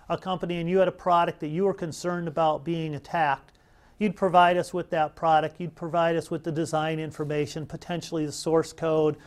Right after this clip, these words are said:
the overall requirements, and then we would utilize that information and our own penetration testing skills and assessment skills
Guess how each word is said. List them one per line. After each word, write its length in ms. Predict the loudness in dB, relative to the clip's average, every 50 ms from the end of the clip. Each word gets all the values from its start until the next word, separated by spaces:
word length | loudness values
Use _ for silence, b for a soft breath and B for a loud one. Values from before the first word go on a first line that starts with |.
| B B B
the 140 | B 2 4
overall 420 | 4 4 4 2 2 4 4 4 4
requirements, 880 | 2 0 -4 -6 -4 -2 0 0 0 0 -2 -4 -6 -8 -10 -12 -16 _ b b b b b b b b b
and 120 | -2 0 2
then 140 | 2 2
we 140 | 4 4 4
would 220 | 4 4 4 2 2
utilize 580 | 2 2 4 4 6 6 6 6 4 2 0 2
that 220 | 4 4 4 4
information 720 | 2 -2 -4 -6 -6 -4 -4 -2 -4 -4 -4 -6 -8 -6
and 160 | -4 -4 -2 -2
our 120 | 0 0
own 180 | 0 0 -2 -2
penetration 640 | -4 -2 -4 -4 -4 -4 -4 -4 -4 -4 -6 -10
testing 460 | -6 -2 0 -2 -2 -2 -6 -10 -8 -8
skills 580 | -10 -8 -2 0 2 4 4 4 4 2 0
and 100 | -6 -8
assessment 540 | -8 -4 -2 0 0 -2 -2 -8 -12 -12 -12
skills 560 | -12 -12 -8 -6 -4 -4 -2 -4 -6 -8 -10